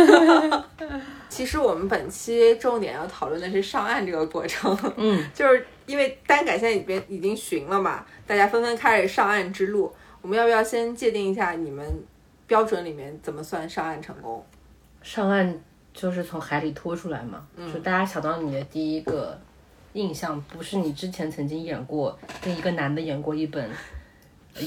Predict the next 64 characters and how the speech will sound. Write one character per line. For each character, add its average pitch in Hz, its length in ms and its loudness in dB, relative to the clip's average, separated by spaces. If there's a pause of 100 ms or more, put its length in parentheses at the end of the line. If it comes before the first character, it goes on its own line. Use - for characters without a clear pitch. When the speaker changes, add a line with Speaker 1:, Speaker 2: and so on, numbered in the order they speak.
(200)
Speaker 2:
以 147 180 -10
这 180 120 -4
种 156 180 0
不 175 100 -8
可 190 140 -2
描 147 200 0
述 180 120 -6
的 185 80 4
爱 220 160 4
情 165 220 0
为 170 100 2
主 160 160 -6
题 143 180 -8
的 156 60 0
电 175 180 2
视 151 100 -6
剧， - 140 -8
而 135 140 0
是 - 120 -6
说， 180 220 -8
而 156 140 -2
是 170 80 -6
你 170 100 -2
的 143 100 0
另 190 140 2
外 233 140 8
的 165 80 4
东 143 180 -2
西。 - 240 -8 (400)
同 180 140 0
时 175 200 -2
你， 156 200 -4 (140)
你 160 160 0
跟 196 260 0
女 196 120 4
演 185 180 4
员 139 160 0 (120)
能 156 120 -2
够 175 100 0
成 165 240 -6
为 160 240 -4 (160)
有 165 160 -4
话 214 220 2
题 156 160 -2
感 143 260 -4
的 123 340 -6 (300)
B 170 140 -12
G 170 180 -8
C 165 220 -6
P， 170 260 -6 (720)
就 202 100 -4
大 214 100 6
家 220 120 6
想 339 80 2
Speaker 1:
哦， - 40 2
那 - 20 2
你 302 40 2
这 311 60 4
个 302 80 0
要 302 160 6
求 339 160 4
很 196 220 2
高 220 260 8
啊。 311 200 8